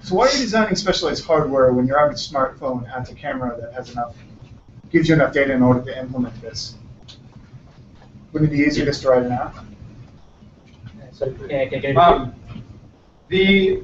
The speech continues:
Speaker 3: the future, uh, of this product, um, that he mentioned earlier is that it not only, um, estimates the intensity of the light, but it also measures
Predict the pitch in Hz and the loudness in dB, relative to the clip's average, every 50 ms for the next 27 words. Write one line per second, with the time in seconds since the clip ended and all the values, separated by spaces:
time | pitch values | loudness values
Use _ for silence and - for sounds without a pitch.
0 | - - - 165 180 180 175 - 202 202 202 - - 208 202 190 - - - 165 | -10 -12 -6 -2 -2 -2 -2 0 0 0 0 2 4 6 6 6 6 4 4 4
1 | 165 160 156 143 120 117 - - - - - - - _ - - - 175 165 160 | 4 4 4 4 2 0 -4 -10 -18 -20 -20 -20 -20 _ -20 -20 -6 -6 -4 -4
2 | 156 160 170 165 - - - - - 151 143 143 151 151 151 - - - - - | -2 -4 -2 -2 -4 -6 -8 -2 2 4 4 4 4 2 0 -4 -10 -16 -16 -8
3 | - 135 131 131 123 120 117 110 - - - - - - - - - 123 120 110 | -4 -2 -2 0 0 0 -2 -2 -6 -10 -18 -20 -20 -20 -20 -18 -6 0 0 0
4 | - - - 147 143 135 131 - - 127 123 123 123 131 139 147 135 127 123 120 | 0 0 -4 -6 -4 -4 -4 -4 -2 0 2 2 2 2 0 0 -2 -2 -2 -2
5 | 120 120 117 - - - - - - - - 139 135 143 143 143 147 151 151 147 | -2 -2 -2 -4 -10 -16 -20 -20 -20 -14 -10 -4 2 4 6 6 6 4 2 -2
6 | 143 135 131 127 - - - - - - - 127 127 127 120 117 117 120 - - | -4 -6 -6 -8 -12 -16 -20 -20 -20 -16 -12 -10 -8 -6 -8 -8 -10 -14 -18 -18
7 | - - 151 147 - - 151 139 131 123 - 135 123 120 - 160 165 - - 180 | -12 -10 -10 -10 -10 -10 -10 -8 -10 -8 -10 -10 -10 -8 -8 -8 -10 -10 -8 -6
8 | 175 170 170 175 170 170 175 180 - 135 135 135 135 143 - - - - - 156 | -6 -4 -4 2 6 6 6 6 4 0 -4 0 4 4 4 4 4 4 4 4
9 | 147 143 139 139 135 135 139 135 135 139 135 131 127 131 131 - | 4 4 2 0 -2 -4 -4 0 2 2 2 2 0 -4 -8 -10